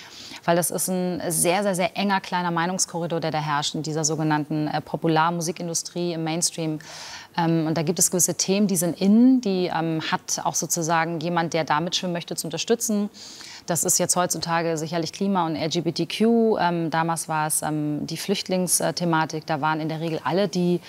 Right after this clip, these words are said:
ähm, im Popularbereich erfolgreich waren, auf jeden Fall auf der Pro-Seite, inklusive mir, so. Und es gibt einfach, ähm, Themen, da ist man dafür. Und wenn man da dagegen ist, dann, äh,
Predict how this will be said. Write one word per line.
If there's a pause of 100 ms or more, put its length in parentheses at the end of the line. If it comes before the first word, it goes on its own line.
(360)
ähm,
im
Popularbereich
erfolgreich
waren,
auf
jeden
Fall
auf
der
Pro-Seite, (260)
inklusive
mir,
so. (340)
Und
es
gibt
einfach,
ähm,
Themen,
da
ist
man
dafür.
Und
wenn
man
da
dagegen
ist,
dann, (460)
äh,